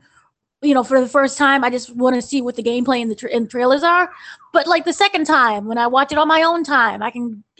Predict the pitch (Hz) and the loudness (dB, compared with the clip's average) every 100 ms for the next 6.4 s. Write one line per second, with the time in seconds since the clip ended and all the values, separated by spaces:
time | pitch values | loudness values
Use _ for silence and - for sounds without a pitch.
0 | 240 - 294 240 254 220 - 233 247 240 | -8 -6 -6 -6 -2 -4 -4 -4 -2 -2
1 | 226 220 - 233 220 208 202 - - _ | -4 -10 -6 0 0 -2 -10 -14 -16 _
2 | _ _ _ _ - 220 277 269 254 233 | _ _ _ _ -6 0 2 4 2 0
3 | 233 - _ _ _ _ _ _ _ 269 | -6 -14 _ _ _ _ _ _ _ -2
4 | 277 277 285 294 302 294 285 269 285 285 | 2 2 2 0 -2 -2 2 4 2 2
5 | 294 285 262 254 254 254 254 262 - - | 2 2 2 0 0 2 2 0 -4 0
6 | 240 226 220 214 | 2 2 -4 -8